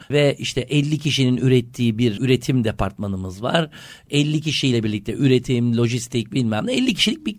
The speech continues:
kobi şirket düşünüyorum. Beş kişi satarken bir anda elli kişi ilave oluyor, e, bu sanki satıcı gibi.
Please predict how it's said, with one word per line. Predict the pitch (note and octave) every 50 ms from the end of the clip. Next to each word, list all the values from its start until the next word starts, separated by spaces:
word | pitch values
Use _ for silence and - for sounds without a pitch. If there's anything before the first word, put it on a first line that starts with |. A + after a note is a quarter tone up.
| -
kobi | - - G3+ G3 D#3 D#3+
şirket | D3 - - E3+ C#3 - F3 D#3+ - -
düşünüyorum. | A#2+ G2 - - G2 G2+ G2+ A2+ C3 A2+ - - - - - - - -
Beş | E3+ G3+ G#3 - -
kişi | - C#3 D3 D#3 C3+
satarken | - F3 E3+ - C#3 A#2+ A#2 A#2 G3 A3 D#4+ G#3 F#3+
bir | G3+
anda | F#3 C#3+ C#3 D#3+ F#3 A#3+
elli | A3+ A3 G#3+ A3 G#3+
kişi | F3 - F3 - - F3
ilave | C#3+ - - - C#3 C#3+ C#3 C3 B2 B2 A#2 A2+
oluyor, | A2+ A2 A2 G#2 G#2+ G#2 G#2 G#2 G2+ - - - A#2
e, | A2+ G#2+
bu | A2 A#2+ A#2
sanki | - C3 A#2 A2+ A2 - A2
satıcı | - B2 - - A2+ G2+ A#2
gibi. | A2+ A2 A2+ C3+ G#3 B3 B3+